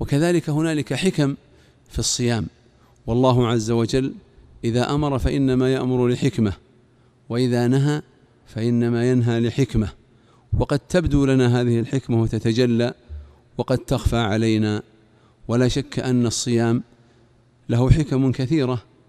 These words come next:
نعلم منها ولا نعلمها كلها. فمن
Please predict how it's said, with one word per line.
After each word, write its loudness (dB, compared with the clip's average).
نعلم 4
منها 4
ولا 0
نعلمها 0
كلها. 0
فمن 2